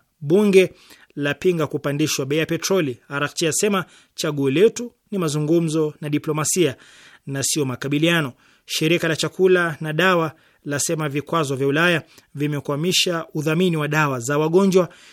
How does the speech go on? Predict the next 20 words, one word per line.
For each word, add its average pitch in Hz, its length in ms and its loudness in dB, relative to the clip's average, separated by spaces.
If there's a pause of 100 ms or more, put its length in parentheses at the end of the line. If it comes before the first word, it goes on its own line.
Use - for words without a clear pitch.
(200)
India 208 580 4
yaondoa 165 340 2
marufuku 196 640 0
ya 160 100 0
kitabu 160 380 -2
cha - 260 -6
aya 165 340 2 (600)
za 151 220 -2
shetani 156 520 -2
cha 139 460 -2 (680)
Murtad 156 640 0
Salman 147 500 -2 (100)
Rushdie. 175 580 0 (480)
Kongamano 165 480 2
la 156 80 2
kimataifa 165 580 0
la 147 80 0
fikra 160 320 -2
za 143 420 0
Nasrullah 151 600 -2